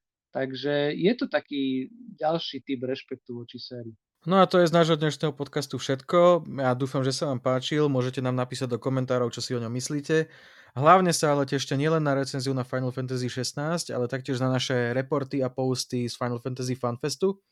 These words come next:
Speaker 2: Tam sa chystáme na konci júla a rozhodne sa tešte aj na interview, na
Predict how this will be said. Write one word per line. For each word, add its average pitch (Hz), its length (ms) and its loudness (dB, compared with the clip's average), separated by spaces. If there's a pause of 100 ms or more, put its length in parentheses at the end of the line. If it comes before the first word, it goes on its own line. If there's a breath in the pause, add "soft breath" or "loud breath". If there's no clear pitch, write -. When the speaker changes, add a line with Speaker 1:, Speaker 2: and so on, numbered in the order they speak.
(340 soft breath)
Speaker 2:
Tam 147 160 -4
sa 151 160 0
chystáme 135 560 -2
na 127 160 -2
konci 117 720 -6
júla 147 640 0 (480 soft breath)
a 117 480 0
rozhodne 135 480 2
sa - 100 -4
tešte 127 380 -4
aj 117 160 0
na 113 420 -4
interview, 131 460 0
na 117 100 -2